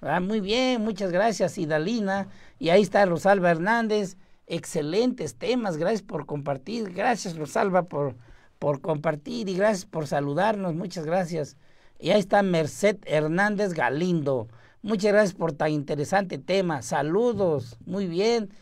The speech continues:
Maribel Chávez, "Estoy tomando este curso. Me parece excelente".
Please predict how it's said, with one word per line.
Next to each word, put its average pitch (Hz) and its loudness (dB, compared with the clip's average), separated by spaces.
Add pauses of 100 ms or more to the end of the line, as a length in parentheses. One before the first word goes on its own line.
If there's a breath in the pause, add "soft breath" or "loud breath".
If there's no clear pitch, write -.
(280 soft breath)
Maribel 160 0
Chávez, 214 2
"Estoy 214 0
tomando 190 0
este 185 -4
curso. 214 -2 (360 loud breath)
Me 240 4
parece 196 0
excelente". 151 -8